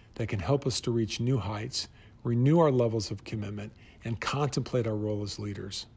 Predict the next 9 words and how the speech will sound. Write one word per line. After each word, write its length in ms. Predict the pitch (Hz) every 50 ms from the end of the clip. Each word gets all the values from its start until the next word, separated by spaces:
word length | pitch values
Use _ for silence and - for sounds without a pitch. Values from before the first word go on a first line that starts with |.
| - - - -
So, 440 | - - - 180 175 175 180 175 - - - - - - - - -
grab 280 | - 127 127 147 170 -
some 200 | - - 185 139
popcorn, 600 | - 120 117 113 - - - 123 117 117 117 107 - - - - -
turn 240 | - - 143 147 156
on 120 | 156 156
a 60 | 143 123
great 240 | 110 131 127 127
movie, 460 | 120 117 117 117 113 113 113 113 113